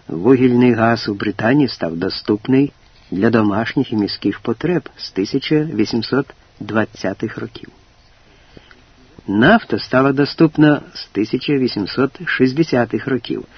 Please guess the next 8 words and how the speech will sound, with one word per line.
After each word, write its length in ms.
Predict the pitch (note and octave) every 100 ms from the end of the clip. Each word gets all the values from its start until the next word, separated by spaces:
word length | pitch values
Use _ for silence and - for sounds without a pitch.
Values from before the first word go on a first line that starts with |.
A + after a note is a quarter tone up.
| - - - -
Нафтові 640 | F#2+ A2 C3+ D3 - C3+ C3
родовища 560 | B2 B2+ C3 - C#3
в 40 | A#2+
Європі 460 | A#2+ A2 B2+ C3
відкрито 560 | A2+ - - A#2+ A#2 G#2+
в 80 | F2+
Бориславі, 840 | F#2+ C#3+ B2 - A2 G2+ G2 G#2
Галичина, 600 | A#2 A#2 A#2 B2+ B2 C#3